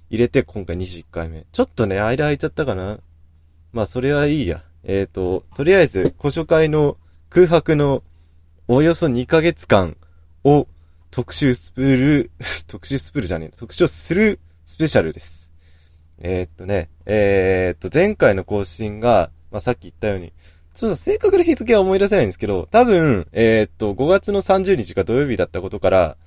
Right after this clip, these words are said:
多分二十七日あたりですか？あ、それは、今ここで日付言って間違えてると、これは怖いから、えーっと、五月の最終週あたりだったと思います。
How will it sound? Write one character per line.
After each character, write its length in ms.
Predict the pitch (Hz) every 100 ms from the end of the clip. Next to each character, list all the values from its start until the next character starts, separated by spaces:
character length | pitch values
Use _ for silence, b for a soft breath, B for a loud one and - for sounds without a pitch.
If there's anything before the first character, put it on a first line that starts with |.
| _ _ -
多 80 | 202
分 140 | 110
二 160 | 214 320
十 200 | 160 104
七 300 | 107 123 143
日 220 | 160 165
あ 100 | 180
た 120 | 135
り 100 | 85
で 100 | 80
す 120 | 78
か？ 180 | - 82 -
あ、 180 | 92 90
そ 160 | -
れ 100 | 131
は、 220 | 143 135 - - _
今 200 | - 180
こ 140 | 104 127
こ 60 |
で 80 | 147
日 100 | 147
付 320 | 143 156 156
言 80 | 139
っ 40 | -
て 100 | 123
間 120 | 123
違 40 | 160
え 160 | 170 131
て 60 |
る 80 | 92
と、 260 | 90 85 - _ _ _ _ _
こ 140 | - 117
れ 60 |
は 60 | 113
怖 220 | - 135
い 40 |
か 120 | 127 87
ら、 200 | 85 -
え 80 | 101
ー 0 |
っ 40 |
と、 120 | 98
五 100 | 98
月 240 | 165 208 202
の 60 |
最 240 | 185 208 214
終 140 | 226
週 140 | 220 208
あ 80 |
た 120 | 196 135
り 100 | 90
だ 120 | -
っ 60 |
た 120 | - 101
と 100 | 78
思 180 | 85
い 60 | 87
ま 100 | 87
す。 240 | - -